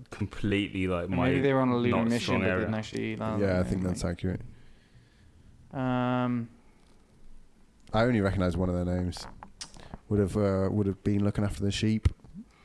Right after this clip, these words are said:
Speaker 1: Bo
Speaker 2: John
Speaker 1: Peep.
Speaker 2: Shepherd? Something Shepherd?
Speaker 3: Alan
Speaker 2: Alan
Speaker 3: Shepherd.
Speaker 2: Shepherd.
Speaker 3: Yeah.
Speaker 2: Fuck!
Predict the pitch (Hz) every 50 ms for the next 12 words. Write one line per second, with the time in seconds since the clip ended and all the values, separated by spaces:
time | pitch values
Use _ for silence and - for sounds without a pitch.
0 | - - - - - - _ - - - - - - - - - - - - -
1 | - 131 131 131 135 135 151 151 151 165 180 185 170 - 226 - - - - -
2 | - - - - - 190 165 190 202 185 - - 202 - 233 233 - 127 113 110
3 | 113 110 110 190 190 208 220 214 214 - - - 143 - 143 139 131 - - -
4 | - - - - - 539 - - - 269 262 - - 453 - - - - - 440
5 | - - - -